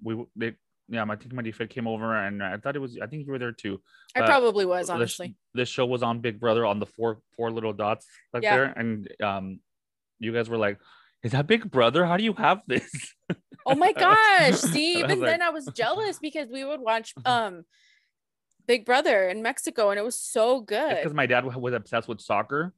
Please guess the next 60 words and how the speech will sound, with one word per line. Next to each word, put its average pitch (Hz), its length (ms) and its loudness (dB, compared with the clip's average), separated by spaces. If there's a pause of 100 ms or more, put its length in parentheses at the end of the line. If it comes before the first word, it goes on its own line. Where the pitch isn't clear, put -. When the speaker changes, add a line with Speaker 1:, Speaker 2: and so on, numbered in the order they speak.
(120)
Speaker 1:
Mexican 120 380 -10
soccer. 135 320 -4
Speaker 2:
Mm, 180 100 -8 (440)
Speaker 1:
So 226 100 -6
Speaker 2:
same. 120 100 2
Speaker 1:
that, - 160 0 (160)
and 113 160 0
they 113 120 6
had, 117 200 0 (180)
like, 110 200 -6
the 117 80 -4
latest 107 400 -4
games 113 280 -4
were 107 300 -2
on 101 160 -4
Sky. 98 460 0
So 101 180 -8
he 104 140 -12
got 101 240 -2
Sky 98 500 0
and 98 380 -10 (500)
we 101 140 -10
just 107 140 -14
had 107 120 0
it 107 60 -6
in 107 80 -6
the 101 80 -6
downstairs 101 400 -6
living 110 200 -6
room 98 220 -10
and 95 300 -8 (500)
we 110 80 -4
would 107 140 -4
just 113 160 -6
leave 107 180 -4
it 98 60 -2
on. 95 340 -4
If 107 80 -10
you 117 160 -2 (140)
asked 120 180 -2
my 120 80 -2
brother, 113 280 -2
we 110 120 -4
knew 107 140 -6
we 107 100 -4
grew 107 220 -4
up 104 100 -4
with 107 80 -2
it 101 60 -2
just 101 240 -12
being, 101 160 -8
maybe 147 240 -2
that's 151 180 2
why 160 80 -2
I'm 139 80 -6
such 131 200 -12
a 120 40 -10
Big 101 220 -8
Brother 110 240 -2
stan. 92 400 -8